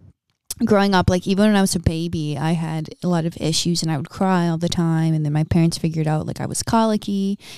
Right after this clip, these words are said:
so they had to give me, like, special formula, but I literally always had digestive issues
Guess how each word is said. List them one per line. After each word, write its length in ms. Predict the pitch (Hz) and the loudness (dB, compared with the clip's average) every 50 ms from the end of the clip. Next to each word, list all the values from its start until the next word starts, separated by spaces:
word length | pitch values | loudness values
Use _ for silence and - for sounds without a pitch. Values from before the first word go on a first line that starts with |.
| - _ | -20 _
so 140 | - - 170 | -8 -4 -2
they 80 | 160 165 | 0 0
had 120 | 165 160 | -2 -2
to 60 | - | -2
give 180 | - 170 160 160 | -4 -4 -4 -2
me, 160 | 160 160 156 | -2 -2 -2
like, 140 | 151 98 - | -4 -4 -4
special 320 | - - - 170 - - | -4 -4 -4 -4 -6 -8
formula, 840 | - - - 254 277 277 269 262 254 247 240 233 220 214 214 214 214 196 | -12 -4 0 2 4 4 4 4 4 2 2 2 2 2 2 2 2 0
but 160 | - - - | 0 -2 -2
I 160 | - 170 170 | -2 -2 -2
literally 480 | 170 175 185 185 185 185 180 180 175 170 | -2 -2 -2 0 0 0 0 0 0 0
always 360 | - 160 165 165 165 160 - | -2 -2 0 0 -2 -2 -4
had 180 | - 156 156 151 | -6 -6 -6 -4
digestive 640 | - 151 151 151 - - - - - - 175 180 | -4 -6 -6 -6 -6 -8 -8 -8 -10 -10 -10 -8
issues 560 | - 202 196 - 233 247 285 320 311 - - | -8 -8 -6 -4 -4 -2 -2 -2 -4 -6 -8